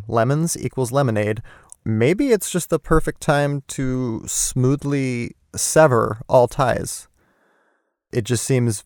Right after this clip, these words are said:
very difficult to govern such a big country, and there are irreconcilable differences,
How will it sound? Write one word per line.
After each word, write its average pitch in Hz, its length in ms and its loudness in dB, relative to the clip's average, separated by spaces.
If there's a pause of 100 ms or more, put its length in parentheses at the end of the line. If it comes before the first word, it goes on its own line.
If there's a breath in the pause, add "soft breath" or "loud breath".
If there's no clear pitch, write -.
very 127 240 6
difficult 135 420 2
to 117 80 -6
govern 123 680 0
such - 260 -4
a 143 40 -2
big 143 220 0
country, 170 480 -2 (280)
and 117 160 2
there 113 180 2
are 107 440 4
irreconcilable 113 880 0
differences, 139 760 -6